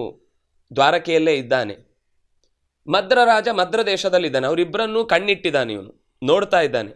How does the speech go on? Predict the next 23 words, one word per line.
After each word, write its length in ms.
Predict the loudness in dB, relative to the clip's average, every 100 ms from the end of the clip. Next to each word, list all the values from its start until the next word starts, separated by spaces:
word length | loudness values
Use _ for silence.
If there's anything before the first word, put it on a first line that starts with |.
| -4
ಅವ್ರು 140 | -2
ಏನ್ 200 | -2 -2
ಮಾಡ್ತಾ 320 | -4 -2 -2
ಇದ್ದಾರೆ. 180 | -2 -2
ಯಾಕೆಂದ್ರೆ 260 | -4 0 2
ಅವರಿಬ್ಬರ 400 | 2 2 2 2
ಸಂಬಂಧವನ್ನ 600 | 0 -4 -2 0 0 -2
ತಾನು 260 | -2 -2
ಹೇಗಾದ್ರೂ 460 | 0 2 2 2 0
ಗಳಿಸ್ಬೇಕು 540 | -4 -4 -2 -2 0
ಅಂತ 180 | -6 0 0 -2 -12 -20 -2
ಯೋಚನೆ 300 | 2 2 2
ಮಾಡ್ತಾನೆ 460 | 2 0 2 0 0
ಇದ್ದ. 140 | 0 0 0 -4 _ _ _
ಒಟ್ಟಂತೂ 640 | -2 0 2 0 -2 -2 -2
ಗಮನದಲ್ಲಿದೆ. 840 | 2 2 2 0 -2 -4 -8 _ _ _ _ _ _ _ _ -6
ಇದರಲ್ಲಿ 580 | 0 4 4 4 0 -2
ಭೀಮ 380 | -4 -2 0 2
ಒಬ್ಬ 280 | 2 2 2
ನಮ್ಮ 200 | 0 0
ಕಣ್ಣಲ್ಲಿ 440 | 0 0 0 0
ಇಲ್ಲ, 180 | 0 -2 -4 _ _ _ _ _ _ _ _
ಕೀಚಕ 440 | -6 -6 -2 0